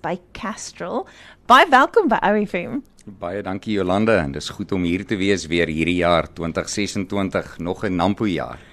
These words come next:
Speaker 1: Dis ongelooflik en dis 'n voorreg. En vertel ons van Castrol en die reeks produkte wat julle beskikbaar het vir boere.
Speaker 2: By Castrol het ons 'n volledige reeks van smeermiddels,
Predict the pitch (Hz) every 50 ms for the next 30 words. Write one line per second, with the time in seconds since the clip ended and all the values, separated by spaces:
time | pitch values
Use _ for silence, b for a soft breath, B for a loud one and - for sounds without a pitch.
0 | - - - 202 - - 220 196 - 220 202 196 180 175 214 202 220 226 240 262
1 | 254 - - - - 190 180 175 156 170 175 - - - - - - 196 196 -
2 | B B B B B B B B B B - - - - 349 453 523 508 - -
3 | - - 330 302 302 302 - - 277 233 220 214 - - - 208 175 170 160 156
4 | 156 208 220 220 214 226 247 269 - - - 339 254 180 196 196 190 - - 240
5 | 226 214 214 214 214 202 185 185 170 202 196 - - 208 202 - 196 185 165 170
6 | 165 - - 165 - - - - - - - - - - - - B B B B
7 | B B B B B B B B B B B B B B B - - - - -
8 | - 147 156 151 - 175 175 165 - - 156 131 123 117 110 110 107 107 - 123
9 | 120 - - 123 - - - 117 107 95 78 80 90 104 107 110 107 - 95 80
10 | 85 87 87 87 - - - 101 92 85 - - - 95 92 98 110 98 104 107
11 | 101 104 101 101 - - - - -